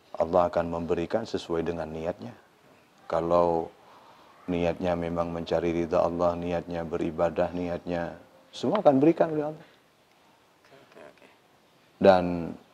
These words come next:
Speaker 1: itu kalau kemudian walaupun dia bekerja sebagai kuli bangunan atau apa, tapi dampaknya kemudian ekonomi di dalam keluarganya kuat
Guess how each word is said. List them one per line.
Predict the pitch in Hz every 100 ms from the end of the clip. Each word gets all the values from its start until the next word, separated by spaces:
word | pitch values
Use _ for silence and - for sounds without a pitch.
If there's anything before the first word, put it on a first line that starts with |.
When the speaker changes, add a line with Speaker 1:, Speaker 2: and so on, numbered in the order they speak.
| _ _ _ _ - - _ _ _ _ _ _ _ _ _ _ _ _ -
Speaker 1:
itu | - 208
kalau | - 156 139 117
kemudian | 117 110 104 95 104 98
walaupun | 98 95 95 95 - 95
dia | 90 90
bekerja | 82 92 90 78 87
sebagai | 85 82 85 82 85 85 82 80
kuli | - 80 78
bangunan | 78 80 78 78 78 78
atau | 76 - 76
apa, | 78 - 80 76 78 - - -
tapi | 101 98
dampaknya | 95 87 87 101 - 107 90
kemudian | 87 90 85 80 90 87 85
ekonomi | - 87 87 87 87
di | 85
dalam | 85 82 82
keluarganya | 85 90 82 82 85 85 85
kuat | - 87 85